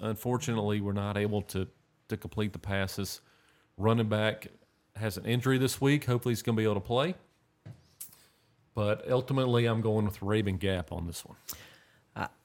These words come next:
Speaker 2: I would agree with Raven Gap on this one. And the only reason for that, if you remember, Mike and, and Pat, we're up there stocking the, uh, concession stand, and we see these guys getting off the bus.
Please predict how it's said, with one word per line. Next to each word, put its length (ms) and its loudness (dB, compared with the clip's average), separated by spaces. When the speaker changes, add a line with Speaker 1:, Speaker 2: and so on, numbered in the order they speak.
Speaker 2:
I 120 6
would 180 4
agree 320 2
with 200 -2
Raven 340 4
Gap 240 2
on 140 0
this 200 0
one. 240 0
And 180 2
the 60 4
only 240 2
reason 340 2
for 260 2
that, 340 0
if 180 -6
you 100 4
remember, 400 2
Mike 380 -2
and, 260 -4
and 220 -4
Pat, 320 -2
we're 120 4
up 100 0
there 180 2
stocking 580 0
the, 200 -4
uh, 80 -2
concession 520 -2
stand, 400 -4
and 80 -2
we 80 -2
see 180 -2
these 220 -2
guys 300 -2
getting 260 -4
off 220 -2
the 80 -8
bus. 540 -8